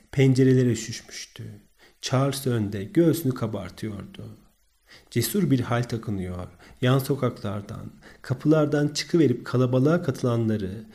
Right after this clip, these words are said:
bir işaretle selamlıyordu. Her iki yanda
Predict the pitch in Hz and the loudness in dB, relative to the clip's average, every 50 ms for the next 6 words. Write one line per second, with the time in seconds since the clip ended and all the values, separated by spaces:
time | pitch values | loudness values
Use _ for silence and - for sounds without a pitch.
0 | - - - - 190 208 170 151 147 - 147 139 139 151 151 - 135 127 - 120 | -20 -10 -2 0 2 2 2 2 2 2 2 2 2 2 2 0 -2 -2 -2 -2
1 | 117 113 107 104 104 101 95 95 95 98 95 - 113 117 110 110 110 - _ _ | -2 -2 -2 -2 -2 -2 -4 -4 -6 -8 -12 -14 -14 -14 -14 -16 -18 -20 _ _
2 | _ _ _ _ _ _ _ _ _ _ - - _ _ - 156 170 170 151 - | _ _ _ _ _ _ _ _ _ _ -20 -20 _ _ 0 4 6 6 6 4
3 | - - - 117 123 123 113 101 95 95 104 107 113 123 | 2 0 0 2 2 2 0 -2 -4 -6 -8 -12 -12 -14